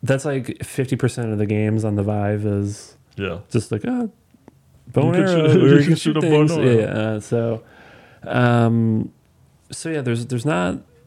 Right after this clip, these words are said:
Speaker 1: that many, you know, compelling titles, at least, you know, again, for me. And then there's a lot of, there's a lot of you know, I think it's, like, thirty or so games that they're planning on launch, but a lot of 'em are, like, the game, the V R games that have been around for a while, so there's, like, nothing really new and
Speaker 2: No new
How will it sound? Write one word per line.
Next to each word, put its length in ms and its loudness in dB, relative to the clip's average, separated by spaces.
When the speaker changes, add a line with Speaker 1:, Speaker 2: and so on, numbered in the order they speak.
Speaker 1:
that 360 -2
many, 440 2
you 100 0
know, 140 0
compelling 400 0
titles, 580 2
at 80 0
least, 200 0
you 80 2
know, 80 2
again, 160 0
for 140 -6
me. 480 2
And 200 0
then 100 2
there's 160 2
a 60 4
lot 220 2
of, 480 0
there's 160 2
a 40 0
lot 140 2
of 260 -2
you 100 2
know, 80 2
I 20 2
think 140 0
it's, 100 -2
like, 120 -10
thirty 320 2
or 120 2
so 280 -4
games 460 0
that 80 -6
they're 160 0
planning 240 0
on 80 -2
launch, 280 -2
but 120 2
a 40 4
lot 220 2
of 80 2
'em 100 0
are, 100 2
like, 200 0
the 140 -2
game, 260 -4
the 80 0
V 140 2
R 100 0
games 240 -2
that 80 0
have 100 -2
been 120 -2
around 300 -4
for 100 -4
a 60 0
while, 320 0
so 200 -8
there's, 160 -2
like, 140 -4
nothing 280 -4
really 180 -2
new 180 -2
and 140 -4
Speaker 2:
No 100 -2
new 60 -4